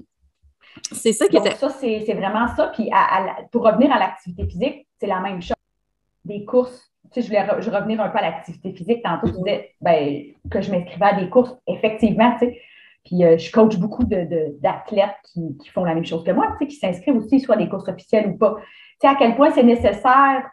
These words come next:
Speaker 2: pas tant. Euh, je, moi, je le fais pour, aussi pour la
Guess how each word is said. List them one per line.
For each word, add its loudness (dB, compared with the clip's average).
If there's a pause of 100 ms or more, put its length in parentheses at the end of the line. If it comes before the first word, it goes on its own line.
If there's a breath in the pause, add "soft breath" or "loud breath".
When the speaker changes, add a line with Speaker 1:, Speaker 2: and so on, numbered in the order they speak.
Speaker 2:
pas -2
tant. -6
Euh, 0
je, -12
moi, -2
je 0
le -4
fais 0 (100)
pour, -4
aussi -4
pour -8
la -2